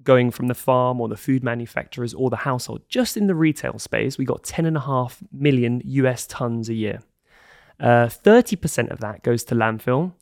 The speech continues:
twenty percent gets donated. But we'll get, we'll get stuck into the legislation, but you got a thing called the Bill Emerson Act, essentially, from nineteen ninety-six, which minimizes liability for both the retailer and the nonprofit that collects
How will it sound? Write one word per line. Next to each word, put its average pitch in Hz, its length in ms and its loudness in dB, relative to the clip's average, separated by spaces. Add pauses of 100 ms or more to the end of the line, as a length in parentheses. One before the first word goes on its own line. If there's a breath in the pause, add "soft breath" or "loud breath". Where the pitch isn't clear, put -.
(360)
twenty 180 300 4
percent - 460 -8
gets - 200 -8
donated. 135 640 -2 (460 soft breath)
But - 260 2
we'll 151 120 0
get, 196 360 2
we'll 190 100 4
get 190 200 4
stuck - 320 0
into 156 320 0
the 131 100 4
legislation, 127 800 2
but 131 80 2
you 151 100 -2
got 143 140 2
a 139 60 -4
thing 143 220 -4
called 127 280 -4
the 131 40 0
Bill 135 400 6
Emerson 123 600 0 (340)
Act, - 320 -6
essentially, - 440 -4
from 127 180 -2
nineteen 127 320 0
ninety-six, - 640 -8
which - 400 -2
minimizes 131 680 2
liability 120 520 -2
for 107 140 -12
both 113 240 -2
the - 100 -10
retailer 190 540 0 (320)
and 147 100 0
the 147 60 6
nonprofit 135 640 2
that 135 100 -10
collects - 540 -6